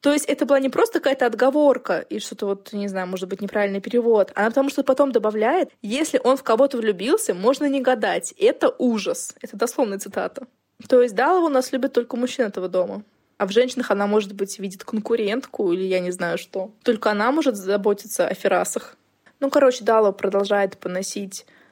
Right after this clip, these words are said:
Семиру. «Что, — говорит, — нашёл твой дед в этой сушёной селёдке?» Мел рассмеялась, Далла спросила:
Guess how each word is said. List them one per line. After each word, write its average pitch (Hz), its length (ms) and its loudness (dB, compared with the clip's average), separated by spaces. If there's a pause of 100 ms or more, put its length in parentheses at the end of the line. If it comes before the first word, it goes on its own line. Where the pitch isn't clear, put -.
(220)
Семиру. 277 840 0 (120)
«Что, — 320 520 2
говорит, — 269 380 4
нашёл 220 380 2
твой 208 220 -2
дед 254 340 -4
в 196 100 -2
этой 240 200 2
сушёной 208 460 -4
селёдке?» 180 600 -4 (160)
Мел 220 220 4
рассмеялась, 277 800 0
Далла 202 260 2
спросила: 247 520 2